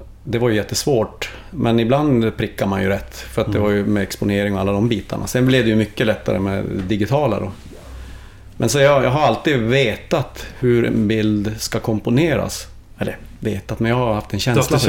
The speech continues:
Speaker 1: det.
Speaker 2: känsla för, liksom, du kan se en, den här bilden vill jag skapa, typ. Den
Speaker 1: Ja.
Speaker 2: vill jag, mm.
Speaker 1: Och jag gillar bilder och så i största allmänhet.
Speaker 2: Mm.
Speaker 1: Men jag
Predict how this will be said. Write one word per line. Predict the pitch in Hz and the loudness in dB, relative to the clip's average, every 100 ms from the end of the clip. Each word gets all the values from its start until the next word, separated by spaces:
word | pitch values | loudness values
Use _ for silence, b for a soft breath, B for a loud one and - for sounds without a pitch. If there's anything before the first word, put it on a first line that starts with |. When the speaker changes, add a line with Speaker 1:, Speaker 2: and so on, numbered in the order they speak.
| 113 | 2
Speaker 1:
det. | |
Speaker 2:
känsla | 95 120 | 2 -2
för, | 113 - | 0 -2
liksom, | - - 107 | -2 -4 -4
du | 107 | -2
kan | 113 | -2
se | 104 117 | 0 0
en, | 104 107 - | 0 -4 -8
den | 110 | -4
här | 120 107 | -2 0
bilden | 104 98 | 0 0
vill | 98 | -2
jag | 90 | -4
skapa, | - 92 - | -4 -6 -6
typ. | 98 87 - | -6 -6 -4
Den | 120 | 0
Speaker 1:
Ja. | 120 104 | 2 2
Speaker 2:
vill | |
jag, | 104 92 - | -2 -8 -8
mm. | 95 101 - | -6 -8 -4
Speaker 1:
Och | 127 | 0
jag | 123 | 4
gillar | 123 107 120 | 4 2 2
bilder | 110 95 92 95 | 2 0 0 -2
och | 101 101 | -4 -6
så | - - - - | -6 -6 -6 -8
i | |
största | - 95 104 | -8 -6 -4
allmänhet. | 98 101 123 104 - | -2 -2 -4 -6 -6
Speaker 2:
Mm. | 104 98 107 - | -4 -4 -6 -4
Speaker 1:
Men | 120 117 | 0 4
jag | 110 104 | 4 2